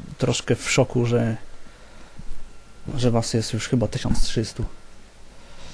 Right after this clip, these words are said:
Sobie tak pomyślę, że tysiąc trzysta osób ma zaznaczoną moją subskrypcję, to naprawdę, muszę powiedzieć, sporo.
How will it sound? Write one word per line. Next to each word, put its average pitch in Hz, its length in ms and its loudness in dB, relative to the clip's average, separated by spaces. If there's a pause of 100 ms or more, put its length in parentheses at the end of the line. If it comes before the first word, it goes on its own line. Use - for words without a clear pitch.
(1800)
Sobie 120 160 -2
tak 117 100 -2
pomyślę, 120 360 0
że 113 80 0
tysiąc 120 300 -2
trzysta - 320 0
osób 120 260 2
ma 120 140 2
zaznaczoną 120 580 2
moją 123 180 4
subskrypcję, - 760 -2
to 123 100 -6
naprawdę, 123 480 -2 (300)
muszę - 240 -6
powiedzieć, 123 400 2
sporo. 123 420 4